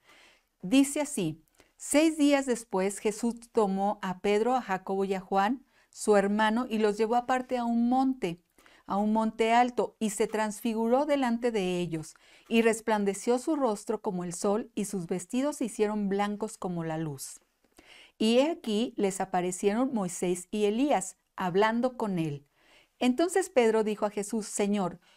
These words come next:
bueno es para nosotros que estemos aquí. Si quieres, hagamos aquí tres enramadas, una para ti, otra para Moisés y otra para Elías.'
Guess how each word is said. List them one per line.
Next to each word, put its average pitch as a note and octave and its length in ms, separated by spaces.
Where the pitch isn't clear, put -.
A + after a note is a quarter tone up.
bueno A#3 460
es A#3 180
para A#3+ 240
nosotros G3+ 720
que G#3+ 120
estemos A3 520
aquí. D4+ 420
Si B3+ 320
quieres, D#4+ 500
hagamos B3+ 500
aquí B3 220
tres A3+ 300
enramadas, A3+ 760
una G#3 280
para E3+ 220
ti, B3 320
otra G3+ 340
para G3+ 200
Moisés A3 580
y G3+ 160
otra F3+ 300
para F#3 140
Elías.' A3 520